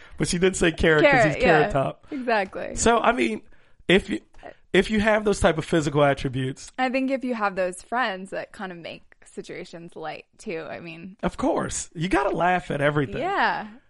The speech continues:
Speaker 1: Which is the fun part about being out with friends, dating, and the whole wop.
Speaker 2: Yeah.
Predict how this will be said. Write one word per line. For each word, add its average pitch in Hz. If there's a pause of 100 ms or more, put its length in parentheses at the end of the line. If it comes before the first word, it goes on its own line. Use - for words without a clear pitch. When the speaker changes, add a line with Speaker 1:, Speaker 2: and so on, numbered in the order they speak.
Speaker 1:
Which 180
is 196
the 165
fun 196
part 151
about 131
being 175
out 175
with 180
friends, 131 (440)
dating, 151
and 139
the 123
whole 143
wop. 135
Speaker 2:
Yeah. -